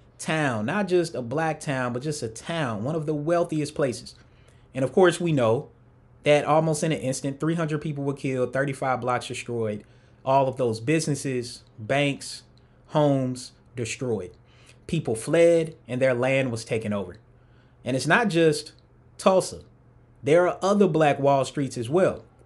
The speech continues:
East Saint Louis, where up to two hundred were killed, six thousand ended up being homeless, three hundred businesses destroyed. We could go to Rosewood, Florida,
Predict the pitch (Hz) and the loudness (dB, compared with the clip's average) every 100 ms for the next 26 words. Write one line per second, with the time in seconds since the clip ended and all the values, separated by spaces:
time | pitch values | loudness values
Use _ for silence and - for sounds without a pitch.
0 | _ _ _ 175 165 - - 175 160 156 | _ _ _ -4 -4 -6 -4 -2 0 2
1 | 180 180 180 - - _ _ _ _ - | 4 4 2 -10 -18 _ _ _ _ -4
2 | 127 139 135 117 - 180 170 160 160 151 | 0 0 -2 -4 -2 2 2 2 -2 -4
3 | - 135 120 165 165 160 156 - _ - | -8 -8 0 2 2 0 -4 -12 _ -20
4 | _ - - - 170 - 165 160 156 156 | _ -20 -12 -4 -2 0 2 4 2 0
5 | 156 151 151 147 135 160 156 151 151 160 | 0 -2 0 -2 -2 -2 -2 -2 -4 -2
6 | 160 160 147 131 151 160 160 151 143 120 | 0 0 -2 -2 -2 -2 -4 -8 -8 -10
7 | - 165 160 160 147 - - _ - _ | -6 -2 0 0 -2 -12 -20 _ -20 _
8 | _ - - - _ - - - 135 135 | _ -20 -20 -20 _ -20 -14 -6 -4 2
9 | 147 147 131 165 160 147 151 147 - 190 | 4 4 4 4 4 2 0 0 0 2
10 | 185 185 | 2 0